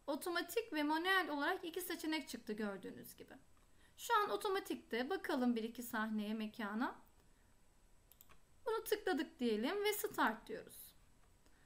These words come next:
Bakın, öğrencileri bu şekilde gelişigüzel yerleştirdi. Tutarak,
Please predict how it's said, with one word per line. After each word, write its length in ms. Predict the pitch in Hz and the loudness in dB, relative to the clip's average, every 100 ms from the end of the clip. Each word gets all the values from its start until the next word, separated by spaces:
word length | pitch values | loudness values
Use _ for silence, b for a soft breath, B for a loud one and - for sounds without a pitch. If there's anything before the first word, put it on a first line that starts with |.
| b b - | b b -14
Bakın, 180 | 247 226 | -10 -6
öğrencileri 760 | - 392 415 392 392 285 269 302 | 2 4 6 6 4 4 2 2
bu 60 | 381 | -2
şekilde 380 | 330 - 233 | -2 -2 0
gelişigüzel 720 | 240 302 320 311 247 220 285 320 | 0 0 0 -2 0 2 2 6
yerleştirdi. 1080 | 285 269 269 262 - 240 185 202 233 320 415 - - - - - - - - - - - - - | 4 6 2 0 0 0 0 0 2 0 -2 -14 -20 -20 -20 -20 -16 -14 -16 -16 -20 -20 -20 -2
Tutarak, 560 | 381 - 494 320 285 | -2 4 6 8 6